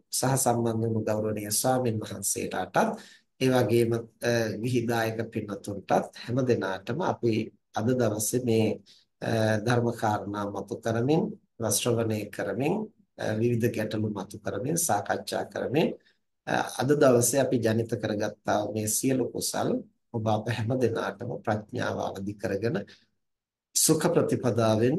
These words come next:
නිවන් අවබෝධ කිරීම පිණිසම හේතු වේවා කියලා ප්‍රාර්ථනා කරමි.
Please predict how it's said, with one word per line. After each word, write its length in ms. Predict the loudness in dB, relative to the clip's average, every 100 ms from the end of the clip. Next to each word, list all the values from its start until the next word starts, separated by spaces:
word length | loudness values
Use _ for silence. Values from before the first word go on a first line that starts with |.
| -4 -2
නිවන් 360 | 2 4 4 2
අවබෝධ 500 | 4 4 2 0 -2
කිරීම 400 | -4 -6 -4 -4 -6
පිණිසම 560 | -8 -10 -6 -6 -4 -4
හේතු 440 | -4 -2 -2 -2 -6
වේවා 560 | -4 -6 -6 -6 -6 -6 -10
කියලා 440 | -10 -8 -6 -6 -6 -14 _ _ _
ප්‍රාර්ථනා 640 | -10 -10 -10 -16 -18 -16 -18
කරමි. 300 | -20 -20